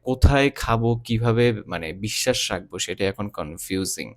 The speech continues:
আচ্ছা, এখানে এই সরকার প্রথমে যে ভুল করেছে, এটা কি নতুন সরকারের কথা বলেছে ব্যারিস্টার পার্থ? আহ,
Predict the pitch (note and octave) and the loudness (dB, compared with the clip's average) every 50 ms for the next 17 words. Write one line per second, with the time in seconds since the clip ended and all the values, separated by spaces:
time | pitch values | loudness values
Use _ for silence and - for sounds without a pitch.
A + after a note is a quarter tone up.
0 | _ _ _ _ _ _ _ _ _ _ _ _ _ _ _ _ _ _ _ _ | _ _ _ _ _ _ _ _ _ _ _ _ _ _ _ _ _ _ _ _
1 | _ _ _ _ _ _ _ _ _ _ _ - B2 - - - - - - A#2 | _ _ _ _ _ _ _ _ _ _ _ 4 6 8 6 6 4 4 4 6
2 | A#2+ - C#3+ C#3+ D3+ D3+ D3+ - - A#2+ C3+ B2+ - C#3+ C3 B2+ - D3 - C3 | 8 8 8 8 8 6 6 6 6 6 6 8 8 6 6 6 6 6 6 6
3 | B2 - B2+ C3 B2+ A2+ C3 A#2 A#2 A2+ A#2+ A#2+ A#2+ A#2 A#2 A#2 G2+ F2 F2 - | 4 4 4 2 4 4 2 2 4 6 6 6 6 4 4 2 4 4 2 0
4 | - - F2+ - - G#2+ A#2+ A#2 A#2 A#2 B2 B2 A#2+ - B2+ - - C3 B2 A#2+ | 0 -2 -2 -2 0 0 2 2 2 2 0 -2 -2 -2 -2 2 2 2 4 4
5 | - B2 - C3 A#2 B2+ B2+ B2+ - - - A#2 - F#2+ F#2 G2 - - - A2 | 2 0 2 2 2 4 4 2 2 2 2 2 2 0 0 0 -2 0 0 0
6 | G#2 - G#2+ G2+ G#2 - - - - F#2 - - _ _ _ _ _ _ _ _ | 0 2 2 0 0 0 -4 -2 -2 -2 -2 -4 _ _ _ _ _ _ _ _
7 | _ - - - E2+ D#2+ D#2 | _ -4 -2 0 2 2 0